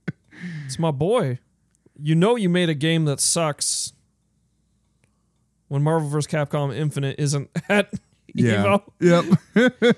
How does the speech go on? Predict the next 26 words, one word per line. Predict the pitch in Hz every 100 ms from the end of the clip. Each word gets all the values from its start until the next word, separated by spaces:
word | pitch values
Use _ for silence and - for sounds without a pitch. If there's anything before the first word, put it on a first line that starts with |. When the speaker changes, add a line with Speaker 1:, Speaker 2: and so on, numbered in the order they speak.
| -
Speaker 2:
<laughs> | 196 160
Speaker 1:
Yeah, | 151
no, | 160
I | 160 165
know | 185 180
a |
lot | 165 165
of | 156
that | 147
has | 147 139
to | 139
do | 139
with | 139 127
Disney, | 131 135 147 143
and | 131 127 127
Disney | 123 131 127 131 127
doesn't | 127 131 127 123 107 -
want | 123 127 127 127 -
their | 127 127
games | 120 123 127 123
at | 120
Evo | - 127 156 190 190
for | 196
some | 190 214 196
fucking | 202 196 - 190
reason. | 185 190 196 196 190 190